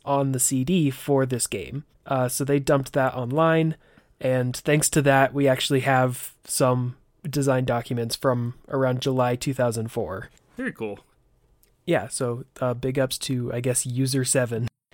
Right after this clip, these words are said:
Speaker 2: Shout outs to User Seven.
Speaker 1: Uh, they dumped a bunch of other stuff on that site, too, so, um,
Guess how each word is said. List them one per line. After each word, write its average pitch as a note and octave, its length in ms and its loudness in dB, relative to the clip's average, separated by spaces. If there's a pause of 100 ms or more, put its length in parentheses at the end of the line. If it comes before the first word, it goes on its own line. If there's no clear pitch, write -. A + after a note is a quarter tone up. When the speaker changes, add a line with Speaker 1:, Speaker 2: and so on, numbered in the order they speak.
(120)
Speaker 2:
Shout G#2+ 300 -6
outs A2+ 240 -6
to A#2+ 100 -12
User A#2+ 220 -10
Seven. D3 380 -8 (480)
Speaker 1:
Uh, C3+ 260 -2
they C#3+ 200 -2 (280)
dumped C3+ 240 -2
a A#2 60 -6
bunch A2+ 240 -6
of A#2 60 -8
other A2 120 -8
stuff - 300 -8
on A#2+ 80 -6
that A#2 180 -10
site, A#2 320 -8
too, A#2+ 240 -10
so, A#2+ 300 -8 (320)
um, A#2+ 320 -12